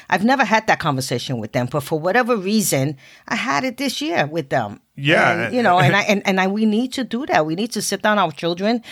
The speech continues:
Speaker 1: our grandchildren, and we need to tell them the truth,
Speaker 2: Mm-hmm.
Speaker 1: okay? 'Cause that's what they need to hear.
Speaker 2: I mean, you know, a-, again, with all of this, you know, it, it's not, like, this, this is just stuff that came up for us this year.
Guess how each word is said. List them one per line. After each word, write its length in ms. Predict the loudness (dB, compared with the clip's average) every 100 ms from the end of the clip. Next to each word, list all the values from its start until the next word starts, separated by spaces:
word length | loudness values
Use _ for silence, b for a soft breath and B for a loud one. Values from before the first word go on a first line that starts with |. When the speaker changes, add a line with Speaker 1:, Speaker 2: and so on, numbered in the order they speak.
| B 0
Speaker 1:
our 160 | 0
grandchildren, 580 | 2 2 2 -2 0 2
and 140 | 2
we 120 | 0 -2
need 300 | -2 -4 -2
to 260 | 0 2 0 B -2
tell 160 | 2 4
them 100 | 2
the 140 | 0
truth, 520 | -2 -2 -2 -4 -8 -4
Speaker 2:
Mm-hmm. 260 | -2 -2
Speaker 1:
okay? 460 | -2 0 0 0 -2
'Cause 260 | 0 0 2
that's 220 | -2 0
what 140 | -2
they 160 | -2 -2
need 180 | -2 -6
to 100 | -8
hear. 340 | -6 -2 -4 -4 b b b b b b _
Speaker 2:
I 60 | -4
mean, 200 | -2 -2
you 80 | 0
know, 200 | 2 2 -2
a-, 200 | -4 -2
again, 300 | 0 0 2
with 140 | 2
all 180 | 2 2
of 60 | 2
this, 220 | 0 0
you 80 | 0
know, 260 | 0 -2
it, 200 | -4 -4
it's 240 | -4 -6 -2
not, 260 | -2 -2 -8 _ _ b b b b -20 -4
like, 240 | -2 -2 -2
this, 240 | 0 2
this 300 | 0 0 0
is 100 | 0
just 320 | 2 0 0
stuff 320 | -2 2 0
that 140 | 0 -2
came 180 | 0 0
up 160 | 0
for 200 | 2 0
us 100 | 0
this 300 | 0 -2 0
year. 420 | -2 -2 -4 -10